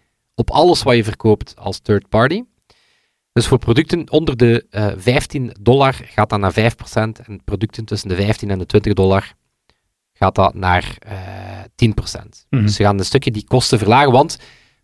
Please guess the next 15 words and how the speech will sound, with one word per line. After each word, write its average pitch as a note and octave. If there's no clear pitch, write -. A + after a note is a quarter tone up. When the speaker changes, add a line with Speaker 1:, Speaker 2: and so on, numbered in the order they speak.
Speaker 1:
voor F#2
veel B2
van C3
die, A2
van G#2+
die F2+
handelaars C#3
die, G2
ja, G2+
kleinere G#2+
dingen, G#2
accessoires G#2
enzovoort G#2+
verkopen, -
ja, A2